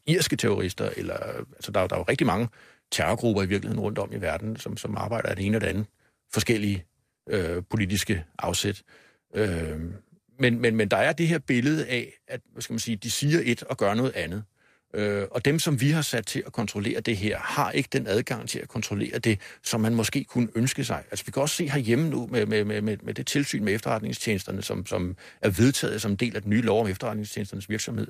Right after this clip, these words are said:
at, altså, det, de har adgang til at kontrollere herhjemme i forhold til pet og F E, altså Politiets Efterretningstjeneste og Forsvars Efterretningstjeneste, det er jo håndteringen, altså, hvordan tjenesterne håndterer personfølsomme oplysninger. Altså, det er jo, det er jo udlevering af konkrete data på enkeltpersoner,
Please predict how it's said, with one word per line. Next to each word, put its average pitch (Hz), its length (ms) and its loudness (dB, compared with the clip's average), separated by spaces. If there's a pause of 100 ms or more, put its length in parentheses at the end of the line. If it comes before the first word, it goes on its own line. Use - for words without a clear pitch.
(520)
at, - 200 -4
altså, 120 180 -2 (200)
det, 156 120 4
de 190 140 6
har 160 60 6
adgang 117 360 2
til - 100 -4
at 117 80 -8
kontrollere 120 600 -4
herhjemme 107 400 2
i 117 40 -6
forhold 110 240 2
til 80 100 -8
pet - 280 -2
og 104 220 -2
F - 80 -6
E, - 20 0
altså 107 200 -6
Politiets 113 360 -2
Efterretningstjeneste 107 520 -2
og - 60 -14
Forsvars 110 400 -2
Efterretningstjeneste, 107 480 -4 (340)
det 139 60 8
er 165 40 8
jo - 20 6
håndteringen, 139 640 2 (200)
altså, 120 160 -2
hvordan 135 200 2
tjenesterne 135 440 0
håndterer 131 580 0 (260)
personfølsomme 117 1000 0
oplysninger. 104 600 -4 (460)
Altså, 110 140 2
det 135 80 6
er - 20 6
jo, 123 40 4
det 123 100 2
er 120 40 6
jo 117 80 4
udlevering 147 640 2
af 127 80 -6
konkrete 165 440 -2
data 123 360 0
på 139 180 -6
enkeltpersoner, 123 640 -4